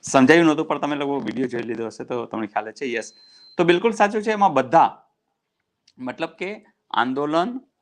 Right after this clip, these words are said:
પછી ધ્વનિ, પછી યસ ઉદ્ગીતિ, તો ત્રણ ડી, તો ત્રણ ડી માં યસ બિલકુલ સાચું છે.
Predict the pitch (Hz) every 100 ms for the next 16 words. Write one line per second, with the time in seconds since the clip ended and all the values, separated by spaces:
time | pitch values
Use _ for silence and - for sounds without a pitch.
0 | - _ - - 113 104 - 117 123 139
1 | 185 208 - _ _ _ _ - 104 117
2 | 113 110 113 - 113 110 135 147 277 233
3 | - _ _ _ _ _ _ _ _ -
4 | - - 175 180 - - - 190 208 247
5 | - 131 131 170 110 - _ _ - 123
6 | 110 107 - 147 165 147 139 135 135 107
7 | 104 - 110 104 139 131 131 143 151